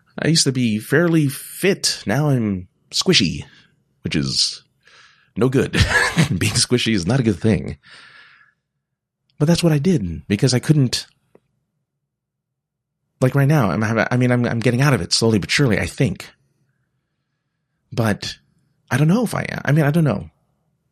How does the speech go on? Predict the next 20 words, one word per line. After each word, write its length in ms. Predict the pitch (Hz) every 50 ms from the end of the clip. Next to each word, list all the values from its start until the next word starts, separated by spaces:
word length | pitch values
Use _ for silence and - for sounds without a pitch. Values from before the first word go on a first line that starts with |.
| -
This 140 | - 139 131
is, 80 | 127 135
again, 260 | 117 101 107 104 95
what 80 | 95
the 60 | - 92
show 180 | - 104 85
is 80 | 80 -
for. 340 | - - - - 92 87 -
Hopefully 380 | - - 95 - 101 95 90 85
finding 360 | - 101 90 90 90 87 87
a 40 | 85
way 120 | 82 80
to 60 | 76
get 140 | 67 78 80
up 220 | 85 - - - - - _
from 400 | - - 90 80 76 - - - -
where 140 | - 82 87
I'm 180 | 87 87 87 85
at. 220 | - - - - -
But, 180 | 127 123 -